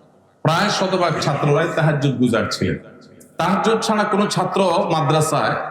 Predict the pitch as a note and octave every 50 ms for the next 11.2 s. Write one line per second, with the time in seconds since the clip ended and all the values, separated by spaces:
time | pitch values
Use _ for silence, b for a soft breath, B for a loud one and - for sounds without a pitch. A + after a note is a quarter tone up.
0 | - - - - - - - - - - - _ _ _ _ - F#3 F3 - G3
1 | D3+ - A3+ A3+ A3 A3+ G#3 F3+ D3 D3+ D3 C#3 B2 A#2+ A#2+ G2 G#2 F2 D#2 -
2 | - - - - - - - - - - - - - - _ _ _ _ _ _
3 | _ _ _ _ _ E3 G3+ G#3+ G#3 G#3 G3+ G#3+ F#3+ F#3+ G3+ G3+ F#3+ - F#3+ F#3+
4 | G#3 G3 F3+ D3+ - - F#3 F#3 G3 G3 - - - F3 E3 F3 E3 E3 F#3 G3
5 | F#3+ E3 C#3+ C3+ C#3 - - B2+ A2 G2 F2+ D#2+ - - - - - - - -
6 | - - - - - - - - _ _ _ _ _ _ _ _ _ _ _ _
7 | _ - D3+ F#3 F#3 E3+ E3+ D3+ G#3 G#3 F3+ E3 D#3+ - E3+ E3+ E3 E3 - -
8 | - E3 D3 C#3+ - - - - - - - - E3 F3 F#3+ F3+ G3 F#3 G3 F#3
9 | - F#3+ F#3 F#3 F3+ - F3 E3+ F#3 F3 D#3+ E3+ E3 E3+ D#3+ C3 C#3 C#3 - -
10 | - - A#2+ G2 - - - - - - - - - - - - _ _ _ -
11 | - E3+ E3+ E3